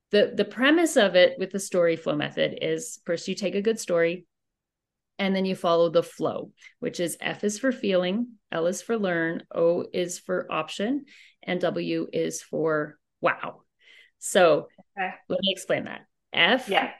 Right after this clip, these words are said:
Speaker 1: is for feeling. So what we're gonna do is identify a feeling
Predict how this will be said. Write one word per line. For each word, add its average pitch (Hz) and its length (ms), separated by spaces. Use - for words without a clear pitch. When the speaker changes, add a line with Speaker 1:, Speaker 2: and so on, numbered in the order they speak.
Speaker 1:
is 180 360
for - 180
feeling. 165 460
So 185 160
what 196 180
we're 240 80
gonna 269 160
do 220 160
is 196 100
identify 180 480
a - 140
feeling 233 720